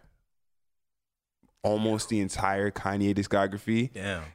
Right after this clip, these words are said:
Speaker 1: Like, I get all the way up to, like, Kids See Ghosts, and
Speaker 2: Yeah.
Speaker 1: that includes, like, I'm talking about Watch the Thrones in there,
Speaker 2: Yeah.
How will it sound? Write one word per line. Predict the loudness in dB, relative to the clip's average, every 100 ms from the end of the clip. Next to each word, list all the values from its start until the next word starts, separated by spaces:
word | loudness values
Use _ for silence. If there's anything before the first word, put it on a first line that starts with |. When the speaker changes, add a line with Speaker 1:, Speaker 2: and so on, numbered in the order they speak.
| 0
Speaker 1:
Like, | 0 0
I | -2
get | 2 2 4
all | 4
the | 6
way | 6 6
up | 4
to, | 2
like, | 2 2
Kids | 0 -2 2
See | 0
Ghosts, | 4 6 4 0 -14 -6
and | 0 4
Speaker 2:
Yeah. |
Speaker 1:
that | 4
includes, | 2 2 4 6
like, | 4 0
I'm | -2
talking | 0 2
about | 2 2
Watch | 2 2
the | 0
Thrones | 0 2 2
in | 2
there, | 2 2 0 -2
Speaker 2:
Yeah. | -6 -8